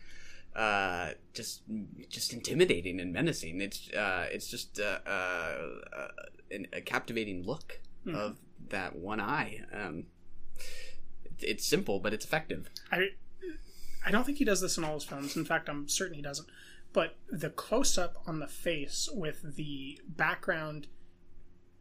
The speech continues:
Speaker 2: slightly in focus,
Speaker 1: Mm.
Speaker 2: not blurred like a lot of directors like to do, but slightly in focus. I really like that style. It
Speaker 1: Mm.
Speaker 2: feels to me like a legitimate comic book style.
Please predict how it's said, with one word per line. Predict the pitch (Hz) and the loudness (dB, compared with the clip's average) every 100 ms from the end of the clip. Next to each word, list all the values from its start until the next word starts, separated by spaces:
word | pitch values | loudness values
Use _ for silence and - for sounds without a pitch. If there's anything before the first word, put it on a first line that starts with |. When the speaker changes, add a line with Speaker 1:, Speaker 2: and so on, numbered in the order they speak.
| - - | -14 0
Speaker 2:
slightly | - - 190 196 175 | 4 6 4 2 0
in | 160 | -2
focus, | 165 151 - - - - - - - - - | -4 -4 -6 -6 -4 -4 -10 -18 -18 -10 -2
Speaker 1:
Mm. | 120 107 - | 0 0 0
Speaker 2:
not | 170 170 - | 2 2 0
blurred | 147 156 147 139 - | -2 0 0 -2 -4
like | 139 143 | -4 0
a | |
lot | 139 135 135 | 0 0 -2
of | 131 | -4
directors | 143 131 156 147 | -4 -4 -4 -4
like | 143 | -4
to | - | -4
do, | 156 | -4
but | 147 131 | 0 2
slightly | - 156 190 | 2 2 -2
in | 143 | -6
focus. | 131 147 143 165 - - - - - - - | -4 -4 -4 -6 -6 -6 -6 -8 -10 -8 -8
I | |
really | 139 214 269 | 0 4 4
like | 165 - | 2 -2
that | - | 0
style. | - - 151 147 - - - - - | 0 2 0 -4 -8 -12 -14 -4 2
It | 208 | 6
Speaker 1:
Mm. | |
Speaker 2:
feels | 208 254 | 8 6
to | - | 6
me | 196 190 165 | 4 4 4
like | 147 143 - - | 2 -2 -6 -6
a | 196 147 139 | -4 -4 -4
legitimate | 151 156 147 - 165 151 143 | -10 -6 -2 4 4 2 -2
comic | - 143 127 | -4 -4 -4
book | - - | -6 -4
style. | - 151 151 - | -4 -4 -8 -8